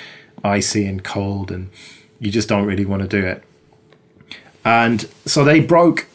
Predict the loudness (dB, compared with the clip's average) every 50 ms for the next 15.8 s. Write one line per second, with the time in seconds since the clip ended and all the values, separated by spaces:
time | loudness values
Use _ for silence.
0 | _ _ -4 -4 -4 -4 -2 0 0 2 2 2 0 0 0 -2 -2 -4 -2 0
1 | 0 2 2 4 4 4 4 4 4 2 2 2 2 2 2 2 2 -2 -6 -10
2 | -18 -20 -20 -20 -20 -20 -18 -18 -18 _ _ _ _ _ _ _ _ _ _ _
3 | _ _ 2 2 4 4 4 4 4 4 6 6 4 4 4 2 2 0 0 0
4 | 2 2 2 2 4 4 6 6 6 6 4 2 2 2 2 2 2 2 2 2
5 | 2 2 0 -2 -6 -8 -8 -4 -2 -2 0 2 2 2 2 2 2 2 4 4
6 | 4 2 2 4 4 4 4 4 4 4 2 2 2 2 2 2 4 4 4 4
7 | 4 4 4 2 0 -2 -4 -4 -4 -4 -4 -4 -2 0 0 0 2 2 2 2
8 | 2 2 0 0 0 0 0 0 2 2 0 0 0 0 0 -2 -2 -2 -2 -2
9 | 0 0 2 2 2 2 2 2 0 0 -4 -6 -10 -18 -20 -20 -20 -20 -20 -20
10 | _ _ _ _ _ _ _ _ _ _ _ -6 -4 0 2 4 4 4 4 4
11 | 2 0 -2 -2 -2 -4 -2 -4 -2 -2 0 0 2 0 0 -2 -4 -8 -8 -8
12 | -6 -6 -6 -6 -4 0 2 2 4 2 2 2 2 2 2 2 4 4 2 2
13 | 2 0 0 0 0 0 0 -2 -4 -2 -2 0 0 0 0 0 2 2 2 0
14 | -2 -6 -6 -6 -4 -2 -2 -2 -2 -2 -2 -2 -4 -4 -6 -4 -2 -2 -2 -2
15 | -4 -6 -8 -6 -2 0 2 2 2 2 0 0 0 0 0 -2